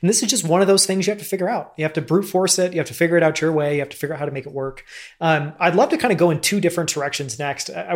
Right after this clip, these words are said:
I'm gonna come back to in a second and talk a little bit about,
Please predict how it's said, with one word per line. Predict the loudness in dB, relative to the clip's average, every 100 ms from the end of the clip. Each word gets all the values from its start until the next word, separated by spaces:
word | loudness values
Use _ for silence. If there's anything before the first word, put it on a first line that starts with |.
| -4
I'm | -2
gonna | -2
come | 0 2
back | 2 2
to | 2
in | 2
a |
second | 2 0 0
and | -2 -4
talk | -8 -4
a |
little | -4 -2
bit | -4
about, | -2 -2 -4